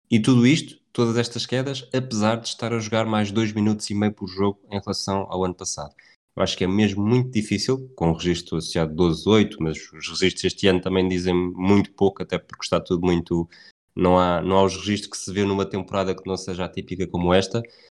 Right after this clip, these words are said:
Acho muito difícil encontrar uma, um caminho para que o Giannis possa vencer o, o prémio de M V P pelo terceiro ano consecutivo.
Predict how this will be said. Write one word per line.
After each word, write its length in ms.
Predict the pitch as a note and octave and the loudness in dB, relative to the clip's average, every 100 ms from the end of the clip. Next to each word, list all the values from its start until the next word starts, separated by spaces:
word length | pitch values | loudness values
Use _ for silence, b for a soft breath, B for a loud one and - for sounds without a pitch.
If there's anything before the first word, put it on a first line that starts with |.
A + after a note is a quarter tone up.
| _ | _
Acho 360 | - F#2+ - G#2 | -2 0 2 4
muito 280 | A2+ A2 A2 | 6 4 2
difícil 480 | G2+ A2+ G#2+ G#2+ | 0 0 -2 0
encontrar 580 | G#2 G#2 G2+ G2+ G2+ G2+ | 0 2 -2 0 2 2
uma, 500 | G2 G2 F#2+ F#2 F#2 F#2 _ _ _ _ _ - | 2 2 2 0 -2 -6 _ _ _ _ _ 0
um 160 | A#2 G#2+ | 2 4
caminho 540 | G#2 G2 G2+ G#2+ A2+ | 6 8 8 6 4
para 320 | A2+ A2 G2 | 2 2 2
que 180 | F#2+ - | 2 0
o 180 | F#2 F2 | 0 2
Giannis 320 | E2 F2+ F#2 | 2 2 0
possa 320 | - F2+ E2+ | 0 -2 -2
vencer 640 | E2 E2+ D#2+ - E2+ E2 E2 | 0 0 0 0 0 0 -2
o, 220 | E2+ E2+ | -2 -2
o 60 | E2 | 0
prémio 280 | E2 E2 | -2 -2
de 60 | E2 | -2
M 100 | E2 | -6
V 140 | E2 | -10
P 200 | E2 F2 | -4 -4
pelo 280 | E2 D#2 D#2+ | -4 -8 -12
terceiro 480 | D2 - - D#2+ D#2+ | -8 -4 2 4 6
ano 160 | E2 E2 | 4 2
consecutivo. 580 | E2+ E2 - - C#2+ | 0 -2 -4 -12 -14